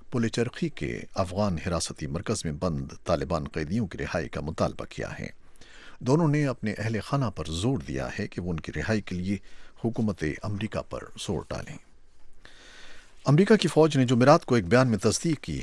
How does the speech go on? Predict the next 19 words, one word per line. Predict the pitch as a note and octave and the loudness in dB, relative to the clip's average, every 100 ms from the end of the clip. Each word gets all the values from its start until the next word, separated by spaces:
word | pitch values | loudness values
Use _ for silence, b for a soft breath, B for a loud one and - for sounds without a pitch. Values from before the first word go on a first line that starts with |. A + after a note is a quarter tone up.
| - | -4
ہے | A1+ | -4
کہ | C#3+ A#2 | -4 -6
گزشتہ | G2+ G#2+ B2+ C#3 | -4 -4 -2 0
سال | - A2+ G#2 | 2 2 4
نومبر | F#2+ A#2 C3+ C#3 | 4 4 4 2
میں | G#2+ C#3 | 2 0
شمالی | - C3+ A#2+ C#3+ G#2+ C#2 | -2 -2 0 0 -2 -4
افغانستان | - F2 F2+ - B2+ | -2 -2 -2 0 0
میں | A2 C#2 - A1+ | 0 -6 -8 -8
ایک | - E2+ | -4 -6
فضائی | - F#2+ G#2+ G#2 | -4 0 2 2
کاروائی | D2 D2 C#2+ F#2+ | 2 0 2 0
کے | - | 0
دوران | D#2 D2 A#1 A1+ A1+ b b b b | 0 0 0 -4 -8 b b b b
تینتیس | G#2+ - D3+ A#2+ E2 - - | -2 0 0 -2 -2 -6 -6
افغان | - - G#2 - | -10 -2 -2 0
شہری | - - - B1 - - | -6 -6 -6 -10 -6 -4
ہلاک | D#2 - - | -2 -4 -8
ہوئے۔ | - | -6